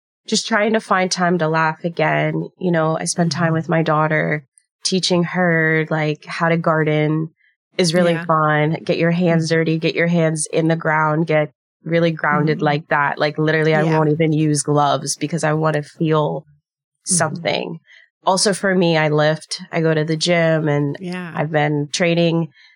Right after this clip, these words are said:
Speaker 1: working with a bodybuilder who has just been really influential in my life. And just, and I think it just, it's not even just about, like, the lifts and, you know, building muscle. I think it's also about tracking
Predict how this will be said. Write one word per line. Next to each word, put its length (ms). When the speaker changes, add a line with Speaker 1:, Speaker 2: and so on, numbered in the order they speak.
Speaker 1:
working 340
with 280
a 200
bodybuilder 1080
who 580
has 240
just 220
been 260
really 480
influential 600
in 60
my 160
life. 520
And 300
just, 340
and 140
I 100
think 320
it 220
just, 340
it's 260
not 160
even 220
just 240
about, 300
like, 180
the 120
lifts 380
and, 360
you 160
know, 120
building 380
muscle. 380
I 160
think 180
it's 160
also 280
about 280
tracking 800